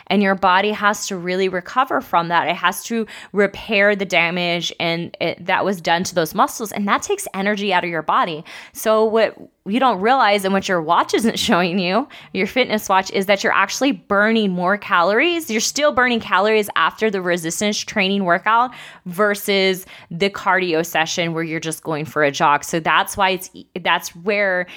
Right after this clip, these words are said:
it actually, you're actually burning more calories. You're actually increasing your metabolism more when you're doing restraint, uh, restraint, uh, resistance training, lifting weights. Now, if you're gaining muscle, right, as you're doing that, because you're resistance training, you're gonna start gaining muscle, especially if you're resistance training in a way that's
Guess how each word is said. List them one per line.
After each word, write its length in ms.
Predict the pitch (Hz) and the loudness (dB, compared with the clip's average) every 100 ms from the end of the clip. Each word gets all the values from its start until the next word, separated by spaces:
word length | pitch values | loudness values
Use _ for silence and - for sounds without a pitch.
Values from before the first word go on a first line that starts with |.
| - - | -12 -2
it 60 | |
actually, 440 | 196 190 - 311 262 | 0 0 0 -2 -2
you're 120 | 190 | 0
actually 300 | 208 226 220 | 0 0 -4
burning 360 | - 175 190 175 | -4 -6 -4 -4
more 160 | 156 | -6
calories. 560 | - 165 180 160 160 170 | -2 0 0 -2 -4 -4
You're 100 | 175 | 0
actually 380 | 185 196 214 180 | 0 -2 -6 -6
increasing 460 | 196 - 208 208 | -6 -6 -6 -4
your 100 | 202 | -4
metabolism 640 | 175 - 156 160 190 185 175 | -4 0 2 2 0 0 -2
more 440 | 160 156 214 294 - - - - | 0 0 0 -2 -8 -20 -16 -2
when 220 | 233 226 | 2 4
you're 140 | 196 | 2
doing 260 | 190 190 185 | 2 0 0
restraint, 380 | 175 - 180 - | -2 0 0 2
uh, 100 | 180 | 0
restraint, 480 | 165 180 - 170 - - | 0 -2 -2 -2 -2 2
uh, 300 | 190 170 156 147 | 4 4 2 0
resistance 540 | 190 185 180 202 190 | -2 0 -2 -2 -2
training, 340 | - 170 175 156 | -2 0 0 -2
lifting 300 | 165 160 165 | -4 -4 0
weights. 300 | 233 - - - - - - | 0 -2 -12 -20 -20 -14 -4
Now, 260 | 202 190 | 0 2
if 180 | 175 190 | 2 0
you're 200 | 202 196 - 180 | -2 -4 -4 -2
gaining 380 | 202 196 185 | 0 0 -2
muscle, 640 | 170 156 - 247 277 294 _ _ - | 0 0 2 2 2 0 _ _ -4
right, 340 | 190 202 233 - | 0 2 0 0
as 180 | 190 185 | -2 0
you're 120 | 190 | -2
doing 300 | 175 175 202 | -2 -2 0
that, 320 | 214 269 - - - _ - | 2 0 -2 -16 -20 _ -8
because 300 | 202 214 185 | -2 -2 0
you're 80 | |
resistance 400 | 180 175 185 220 | -2 -4 -4 -4
training, 220 | 214 214 202 | 0 0 0
you're 80 | |
gonna 100 | 180 | 0
start 240 | 180 190 170 | 0 0 2
gaining 240 | 180 165 | 0 2
muscle, 200 | 170 175 | 0 -2
especially 420 | 175 190 180 202 | -2 -2 0 0
if 100 | 185 | 0
you're 140 | 180 175 | -2 -2
resistance 580 | 175 165 165 - 196 180 | -4 -4 -4 -2 -4 -2
training 280 | 190 180 | -2 -2
in 60 | 175 | 0
a 20 | |
way 160 | 165 170 | 0 2
that's 200 | 170 | 2